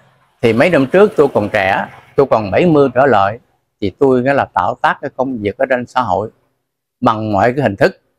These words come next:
Đi núi, đi non, đi xứ này, xứ kia, xứ nọ, lấy thuốc nam mà đắp đường bồ lộ, hoặc giả chặt thuốc nam, trồng thuốc nam, làm mọi chuyện. Nhưng mà từ khi lớn tuổi năm nay bảy mươi hai rồi,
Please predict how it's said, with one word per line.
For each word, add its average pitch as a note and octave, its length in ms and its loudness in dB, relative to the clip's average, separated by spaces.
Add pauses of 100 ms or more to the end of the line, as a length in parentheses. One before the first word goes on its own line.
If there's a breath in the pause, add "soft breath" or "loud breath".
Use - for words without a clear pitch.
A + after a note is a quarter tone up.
(680)
Đi C#3+ 180 2
núi, D#3 300 2
đi C#3+ 200 2
non, C#3+ 360 2
đi C#3 140 0
xứ E3 180 -4
này, A#2+ 280 -2
xứ C#3+ 160 -12
kia, C#3 80 -10 (100)
xứ D3 60 -2
nọ, G#2+ 220 -4
lấy D#3 260 -2
thuốc D#3 160 -6
nam C3+ 300 -2
mà B2+ 80 -8
đắp - 280 -6
đường G2+ 260 -6
bồ G2+ 200 -4
lộ, A2 420 -4 (400 soft breath)
hoặc G#2+ 200 -6
giả G#2+ 260 -2
chặt - 100 -4 (140)
thuốc D#3+ 140 -6
nam, C3+ 340 -2
trồng F#2+ 220 -4
thuốc D3 120 -8
nam, C3+ 240 -4
làm F2+ 260 -4
mọi F#2+ 220 -10
chuyện. F#2+ 200 -6 (840)
Nhưng D3+ 140 4
mà C#3 160 4
từ A#2+ 160 4
khi D#3 340 4
lớn F#3+ 260 2
tuổi A#2+ 120 4
năm D#3+ 140 2
nay C#3+ 120 2
bảy B2+ 200 2
mươi F#3+ 140 2
hai C#3+ 240 0
rồi, G#2+ 180 -2